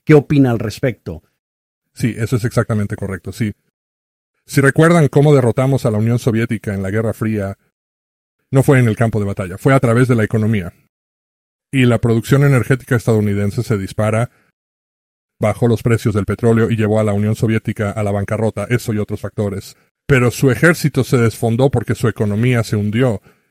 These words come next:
Speaker 2: y una gran parte de la economía era el petróleo caro para Rusia. Una vez que los precios del petróleo bajaron,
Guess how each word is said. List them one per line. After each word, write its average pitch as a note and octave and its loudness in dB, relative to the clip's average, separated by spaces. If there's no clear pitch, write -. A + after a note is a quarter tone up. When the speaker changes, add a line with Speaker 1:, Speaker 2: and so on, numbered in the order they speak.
Speaker 2:
y B2 2
una C3+ 6
gran C#3 4
parte C3+ 2
de A2+ 2
la G#2 0
economía G#2+ -2
era G#2+ -2
el G2+ -2
petróleo A#2 0
caro A2 0
para G2 -6
Rusia. G#2+ -4
Una E3 6
vez D3+ 4
que B2+ 0
los G#2+ 0
precios A#2+ 2
del A2+ 2
petróleo A2 2
bajaron, G2+ -2